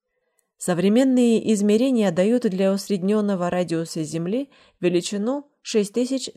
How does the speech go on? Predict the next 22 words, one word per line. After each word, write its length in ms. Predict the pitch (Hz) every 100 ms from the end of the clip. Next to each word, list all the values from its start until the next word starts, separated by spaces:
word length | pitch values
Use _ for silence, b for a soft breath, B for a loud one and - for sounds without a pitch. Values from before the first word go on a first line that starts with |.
| -
триста 400 | 226 214 226 233
семьдесят 640 | 226 190 180 170 180 175 160
одна 280 | 151 165
тысячная 540 | 160 170 - - 170 160
километра. 680 | 160 175 180 165 - - - _ _ _ _ _ _ _ _ _ _ _ _ _ _ _ _ _ _ _ _ -
Первый 300 | 254 269 233
земной 380 | 196 190 190 175
глобус 520 | 160 160 190 240 - -
изготовил 760 | 196 214 214 277 269 277 269
около 380 | - 277 254 240
сто 160 | 240 254
пятидесятого 920 | 254 240 214 240 - 226 196 160 165
года 320 | 175 240 196
до 120 | 180
Рождества 640 | 180 175 165 180 185 175 151
Христова 640 | 170 151 - 240 254 254 - b b
Кратес 720 | 262 254 156 - 143 - - -
из 200 | 196 190
Маллоса, 640 | 208 185 147 147 - - _ B B
живший 500 | 165 190 262 - 254
в 120 | 240
Пергаме. 680 | - 240 214 185 139 151 151